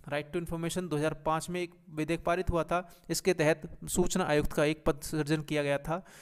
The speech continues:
तो इसी पर इसका एक प्रमुख होता है मुख्य सूचना आयुक्त। ठीक है, तो इसके प्रमुख हैं अब, अध्यक्ष जो हैं वो हैं यशवर्धन कुमार सिन्हा। पहले दो मार्च की बात करें तो वो विमल जुल्का। ठीक है,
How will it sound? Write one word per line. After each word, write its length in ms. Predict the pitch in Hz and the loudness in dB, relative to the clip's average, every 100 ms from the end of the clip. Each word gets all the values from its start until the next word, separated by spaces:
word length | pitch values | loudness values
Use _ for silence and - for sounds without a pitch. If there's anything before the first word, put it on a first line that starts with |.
| - - | -18 -2
तो 120 | - | 0
इसी 180 | 156 170 | 0 2
पर 220 | 170 190 190 - - | 4 4 2 -10 -6
इसका 220 | 151 - | -2 2
एक 140 | 165 - | 4 4
प्रमुख 260 | 156 170 | 4 2
होता 200 | 147 151 | 0 2
है 60 | 160 | 2
मुख्य 320 | 156 156 180 | 2 0 0
सूचना 440 | 165 147 - 170 - | 0 0 0 -4 -2
आयुक्त। 500 | 160 135 127 - - - - | -2 0 -2 -8 -12 -6 0
ठीक 160 | 170 | 0
है, 320 | 170 190 - - | 2 -2 -4 -2
तो 60 | 156 | -2
इसके 220 | - 160 | 0 2
प्रमुख 380 | 151 143 143 139 | 2 0 -2 -4
हैं 120 | 139 | -6
अब, 180 | 170 - - | -6 -10 -12
अध्यक्ष 280 | 135 160 - | 0 0 0
जो 180 | 143 139 | -2 -2
हैं 280 | 147 185 - - - - | -4 -8 -14 -20 -20 -6
वो 100 | 143 | -2
हैं 240 | 147 156 180 | 0 0 -2
यशवर्धन 500 | 143 - 151 143 151 | -2 0 0 0 -4
कुमार 320 | 147 127 147 | -4 -6 -6
सिन्हा। 380 | - 135 135 - - _ _ - - - | -6 -6 -6 -10 -18 _ _ -18 -10 -4
पहले 300 | 143 151 196 | 0 0 -2
दो 280 | 214 156 151 | 0 0 2
मार्च 360 | 151 165 165 | 4 6 4
की 120 | - | 2
बात 180 | 208 190 | 2 2
करें 280 | - 180 202 - - - | 2 0 -2 -6 -16 -2
तो 80 | 156 | 0
वो 160 | 156 | 2
विमल 300 | 175 143 147 | 2 0 -2
जुल्का। 420 | 156 131 - - - - - - _ _ - | -2 -4 -6 -14 -14 -18 -18 -20 _ _ -16
ठीक 180 | 165 180 | -14 -10
है, 260 | 214 214 | -12 -12